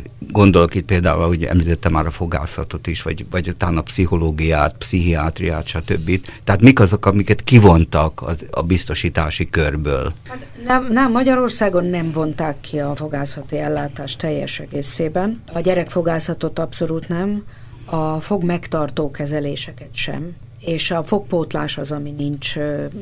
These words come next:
Speaker 2: biztosítási körben,
Speaker 1: Mhm.
Speaker 2: vagy legalábbis nagyon minimális térítés mellett van, tehát ahhoz mindenképpen hozzá kell járulni. De más típusú ellátásokat nem vontak ki. Tehát nem arról van szó, hogy nem jár pszichol-, pszichiátriai
Speaker 1: Mhm.
Speaker 2: ellátás.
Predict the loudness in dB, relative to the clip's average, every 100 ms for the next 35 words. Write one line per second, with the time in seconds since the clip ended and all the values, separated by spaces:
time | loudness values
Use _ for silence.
0 | -10 -10 -10 -12 -12 -8 -6 -6 -6 -6
1 | -6 -6 2 4 6 2 0 -2 -4 -4
2 | -6 -6 -4 -4 -2 -2 -4 -6 -8 -10
3 | -14 -18 -18 -10 -2 0 0 -4 -6 -4
4 | -4 -4 -4 -4 -4 -2 -2 -2 -2 -2
5 | -2 -4 -6 -8 -6 -8 -8 -6 -6 -6
6 | -6 -6 -6 -6 -4 -4 -4 -10 -2 2
7 | 2 2 2 2 0 0 0 -2 -2 -2
8 | 0 0 0 -2 -4 -4 -4 -4 -4 -2
9 | -2 0 -2 -2 -6 -8 -4 -4 -4 -14
10 | -2 0 2 4 2 2 0 0 0 0
11 | -2 -2 -2 -2 -4 -6 -6 -4 -6 -6
12 | -4 -2 0 6 8 6 2 0 0 0
13 | -2 -4